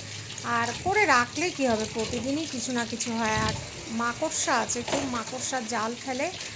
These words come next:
আর হচ্ছে, উম, আজকাল দেখি ছোট ছোট আরশোলা হয়েছে।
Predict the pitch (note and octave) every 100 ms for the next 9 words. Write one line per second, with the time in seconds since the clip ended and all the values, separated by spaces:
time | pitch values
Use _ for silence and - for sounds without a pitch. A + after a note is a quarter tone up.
0 | - - A3+ A3+ A3 A3+ A3+ D#4 G4+ -
1 | - F#3 C#3+ - - - - - A3+ A3
2 | A#3 C#4 A3 A3+ A3 B3 A#3+ G3 - -
3 | A3 G#3+ G#3+ G#3 G3